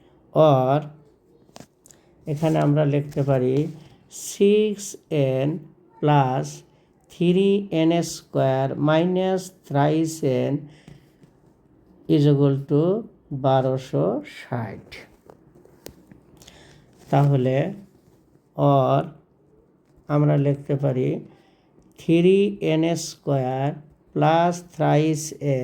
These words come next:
n minus বারোশো ষাট equal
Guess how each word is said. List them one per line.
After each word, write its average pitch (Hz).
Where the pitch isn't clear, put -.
n 147
minus 139
বারোশো 131
ষাট 127
equal 135